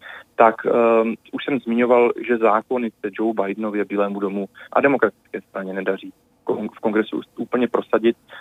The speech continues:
a vlastně spousta těch zákonů, které by Joe Biden chtěl prosadit, je mezi jeho voliči i nezávislými,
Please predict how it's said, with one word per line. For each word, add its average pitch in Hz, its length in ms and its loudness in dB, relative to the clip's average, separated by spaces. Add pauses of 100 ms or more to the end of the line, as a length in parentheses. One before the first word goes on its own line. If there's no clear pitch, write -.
(100)
a 110 60 -2
vlastně 110 280 0
spousta 113 340 0
těch 143 180 -2
zákonů, 117 360 2
které 113 240 0
by 110 160 -4
Joe 113 180 0
Biden 101 180 -2
chtěl - 240 0
prosadit, - 520 -4
je 104 80 -6
mezi 110 220 -2
jeho 117 180 2
voliči 90 380 -6
i - 180 -4
nezávislými, 101 800 -4